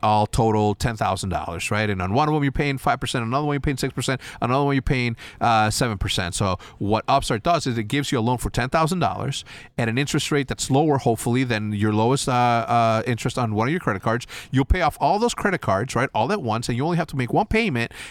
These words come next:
at a lesser rate, right? So that's, that's how you get ahead. It's called consolidating, uh, your debt, right? And you can check your rate in minutes for loans between one thousand to fifty thousand dollars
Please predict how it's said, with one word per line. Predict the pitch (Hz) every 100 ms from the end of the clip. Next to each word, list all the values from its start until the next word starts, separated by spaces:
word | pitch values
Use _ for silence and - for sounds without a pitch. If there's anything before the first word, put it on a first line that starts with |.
| -
at | -
a | 127
lesser | 117 117 -
rate, | 110 110 - - -
right? | 117
So | -
that's, | 107 117 127 -
that's | 131 123 -
how | 135
you | 120 110
get | 120 113
ahead. | 107 104 104
It's | 92
called | - 117
consolidating, | 107 - 123 123 120 113 107 104 - - - -
uh, | 98
your | 98 98
debt, | 90 95 76
right? | 113 127
And | 135
you |
can | 147
check | 131 233
your | 208
rate | 202
in | 185
minutes | 156 160 -
for | - 143
loans | 131 143 -
between | 135 127 107
one | 120 180
thousand | - 190 175 170 170
to | - 117
fifty | - 202 - 202
thousand | - 165 156 147
dollars | 165 147 131